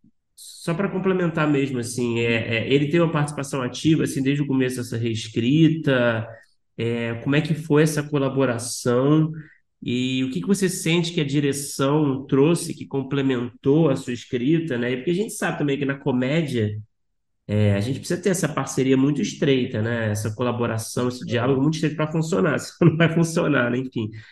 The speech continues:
Speaker 1: eu queria que
Speaker 2: Não,
Speaker 1: você
Speaker 2: não,
Speaker 1: falasse
Speaker 2: foi
Speaker 1: um
Speaker 2: uma
Speaker 1: pouco disso.
Speaker 2: parceria, foi uma parceria muito boa, a gente até tá planejando mais coisas juntos pra,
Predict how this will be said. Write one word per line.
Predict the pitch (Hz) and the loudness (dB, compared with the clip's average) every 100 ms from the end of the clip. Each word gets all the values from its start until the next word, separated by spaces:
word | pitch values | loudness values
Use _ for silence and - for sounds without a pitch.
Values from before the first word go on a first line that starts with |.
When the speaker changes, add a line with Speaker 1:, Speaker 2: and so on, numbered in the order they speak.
| - - | -16 -6
Speaker 1:
eu | 127 | -2
queria | 147 | 0
que | |
Speaker 2:
Não, | 117 | 2
Speaker 1:
você | 127 | 4
Speaker 2:
não, | |
Speaker 1:
falasse | 123 143 147 | 4 2 2
Speaker 2:
foi | 156 | 0
Speaker 1:
um | |
Speaker 2:
uma | 156 | 2
Speaker 1:
pouco | 151 170 | 2 2
disso. | 143 139 143 | 2 2 2
Speaker 2:
parceria, | 143 - - _ _ _ - | -2 -4 -14 _ _ _ -6
foi | 135 | -4
uma | 123 | -4
parceria | 143 151 139 139 | -2 0 4 4
muito | 143 143 | 4 0
boa, | 143 127 117 107 | 0 2 4 2
a | 101 | 0
gente | 110 110 | -2 -4
até | 110 117 | -6 -6
tá | 127 | -6
planejando | 127 123 117 107 113 113 | -2 0 0 0 0 2
mais | 110 110 | 0 -2
coisas | - 107 107 98 | -6 -6 -4 -6
juntos | 98 98 - | -6 -8 -10
pra, | - 95 95 95 | -8 -8 -6 -8